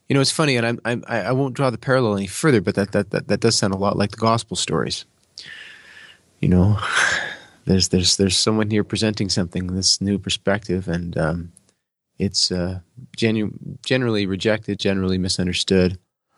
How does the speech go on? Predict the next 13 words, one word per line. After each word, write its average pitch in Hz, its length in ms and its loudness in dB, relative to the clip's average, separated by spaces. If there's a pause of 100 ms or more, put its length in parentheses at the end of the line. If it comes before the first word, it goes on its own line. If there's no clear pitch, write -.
(440)
Um, 90 480 2 (580)
and 131 180 2
I 139 60 4
guess 180 200 2
there 277 120 -4
was 226 100 -2
a 190 60 4
true - 220 2
to 160 80 4
life 120 300 2
aspect 95 420 -2
to 85 200 -2
it - 100 -4